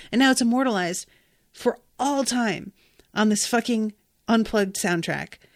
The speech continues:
And it's just like, guys, you just, you just can't let a moment just be what it is. So I wish so much that the Time Baby had been there to zap that guy. And then we could have just, like, you know, used that time power to, like, go back and, and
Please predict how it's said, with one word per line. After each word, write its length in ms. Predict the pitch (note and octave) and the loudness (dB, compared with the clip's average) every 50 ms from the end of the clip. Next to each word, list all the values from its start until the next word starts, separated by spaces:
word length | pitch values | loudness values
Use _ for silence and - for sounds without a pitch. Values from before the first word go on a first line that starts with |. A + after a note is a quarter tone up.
| _ _ _ - | _ _ _ 2
And 260 | G#3 G#3 G3+ G3 F3 - | 4 4 4 4 2 0
it's 180 | - G#3 - - | -2 -2 0 0
just 220 | - A3 G#3+ - | 0 0 0 0
like, 200 | A#3 G#3+ G#3+ - | 0 -2 -2 -4
guys, 640 | - G#3 G#3+ G#3 F#3 F3 F#3 - - - - - - _ _ _ _ _ _ _ _ _ _ _ _ _ _ _ _ | -6 -4 -4 -2 -2 -4 -6 -6 -6 -6 -8 -12 -16 _ _ _ _ _ _ _ _ _ _ _ _ _ _ _ _
you 240 | - - A3 A3 A3+ | -4 0 0 2 2
just, 240 | G3 G#3 F#3+ - - - - | 0 -2 -4 -6 -8 -8 -6
you 160 | G#3 G#3 G#3 | -4 -4 -2
just 260 | G3+ G3 - - - | -2 -2 -4 -6 -6
can't 300 | - - - B3+ B3+ A#3 | -8 -4 -4 -4 -2 -2
let 100 | B3 B3+ | -2 -2
a 60 | B3 | 0
moment 320 | A#3 A3 G#3+ G#3 G#3 F#3+ F#3+ | 0 0 0 0 -2 -2 -4
just 160 | F#3+ - - | -6 -8 -6
be 400 | F#3 F#3 F3 E3 D#3 - F3 - _ | -6 -4 -4 -4 -6 -8 -10 -14 _
what 160 | F3 F#3 F3 | -8 -6 -6
it 100 | E3 D3+ | -6 -8
is. 340 | - - - - - - - _ _ _ _ - - - - - - - - _ | -8 -10 -10 -12 -12 -14 -14 _ _ _ _ -20 -20 -20 -20 -20 -20 -20 -20 _
So 520 | - - - B3 A3+ G#3+ G3+ F#3+ E3 - - _ _ _ | -4 6 8 8 8 10 8 4 0 -4 -8 _ _ _
I 220 | - G#3 A3 A#3+ A#3 | 4 6 6 6 8
wish 240 | G#3 A3+ A3+ - | 6 4 4 4
so 280 | - - - - G#3 G3+ | 2 0 0 0 0 0
much 180 | G3+ G3+ G3 - | 0 -2 -2 -2
that 140 | - F#3 F3+ | -4 -6 -6
the 80 | - F#3 | -6 -4
Time 240 | F3 F3 F3+ F#3 F3 | -2 0 0 2 0
Baby 220 | D#3+ D#3 D#3+ E3 | 0 -2 -2 -2
had 120 | E3+ D#3 | -4 -4
been 160 | D#3 E3+ D#3 D3 | -4 -6 -6 -4
there 140 | D3+ D#3 | -6 -6
to 80 | D#3 D#3 | -8 -8
zap 240 | D#3 D3+ - - - | -8 -8 -10 -10 -10
that 180 | - - - | -10 -12 -10
guy. 140 | - - - | -10 -8 -8
And 120 | - - - | -8 -6 -6
then 120 | - E3 | -6 -8
we 80 | E3 E3 | -8 -10
could 140 | - E3 | -10 -12
have 80 | E3 E3+ | -12 -12
just, 200 | - - - - | -12 -10 -10 -10
like, 180 | - - - - - - _ _ | -10 -12 -14 -14 -20 -20 _ _
you 180 | G3 G3+ F3+ D3 | 2 2 2 2
know, 140 | C#3+ D#3 D#3 - - - | 0 -6 -10 -14 -10 -4
used 260 | F#3 G3 G#3+ G3 - | 0 0 0 2 2
that 220 | G3+ F3+ D#3+ - | 0 0 0 -2
time 260 | - - F#3 F3 E3+ | -2 0 0 0 0
power 360 | E3+ - D#3+ D#3 D#3 D#3 D3+ D3+ | 0 -2 -2 -2 -2 -4 -6 -6
to, 160 | - - D#3+ | -6 -6 -4
like, 180 | D#3+ D3+ D3+ | -4 -6 -4
go 140 | - E3+ D#3 | -4 -4 -2
back 260 | D#3+ D#3 C#3+ D3+ D#3 | -2 -2 -2 -4 -6
and, 300 | - D3 D3 D3 - - | -8 -10 -12 -12 -10 -6
and 340 | F#3 F#3+ F3+ F3 D#3+ D#3 - | -4 -4 -2 -2 -4 -8 -12